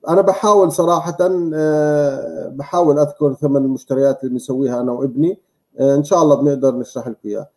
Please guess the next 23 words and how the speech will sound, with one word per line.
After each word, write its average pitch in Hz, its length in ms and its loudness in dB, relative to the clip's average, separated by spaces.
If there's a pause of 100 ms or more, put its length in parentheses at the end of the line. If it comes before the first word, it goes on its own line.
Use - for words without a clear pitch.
(240)
لو 156 160 2
سمحت، 190 380 -2
كيف 233 140 -6
الطريقة 196 420 0
للحصول 170 480 -2
على 165 420 0 (1400)
استشارة، 165 880 -6 (240)
استثمار 175 680 0
حضانة 160 720 0 (440)
في 151 100 -2
كندا؟ 139 320 -2
بدي 123 240 -6
أعمل 165 260 -4
حضانة. 147 640 -4 (640)
آه، 139 500 4 (260)
عملت 151 380 -4
فيديو 185 360 0
أنا 180 80 0
برضه 175 420 0
موجود 160 420 0
على 147 240 2
موق-، 156 360 -4
على 139 340 -4